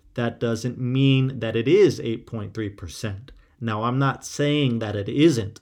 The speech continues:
eight point three percent. I just want you to be aware that this is a stated metric, that someone is stating it. So when someone is stating a metric, you need to ask yourselves, what is behind that statement?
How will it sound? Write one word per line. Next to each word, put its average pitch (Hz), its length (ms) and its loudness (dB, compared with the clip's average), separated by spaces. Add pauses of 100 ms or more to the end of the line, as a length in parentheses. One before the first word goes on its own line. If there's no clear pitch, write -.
(100)
eight 120 240 -2
point 110 300 -6
three 120 160 -2
percent. 147 640 -6 (420)
I 135 380 0
just 135 280 -6
want 127 420 -6
you 139 120 0
to 123 200 -6
be 123 280 -4
aware 117 640 0
that 107 220 -6
this 123 260 -2
is 127 280 -4
a 107 120 -8
stated 131 640 2
metric, 123 680 -8 (240)
that 110 180 -8
someone 139 420 0
is 107 160 -4
stating 139 580 0
it. 104 200 -12 (400)
So 113 540 0 (180)
when 120 180 -2
someone 151 360 -2
is 110 160 -4
stating 160 500 0
a 107 60 -4
metric, 120 580 -6
you 123 80 -4
need 139 400 -2
to 120 140 -4
ask 139 440 -6
yourselves, 107 640 -10
what 131 480 -4 (480)
is 135 540 4
behind 131 1000 -4
that 110 320 -6
statement? 104 680 -8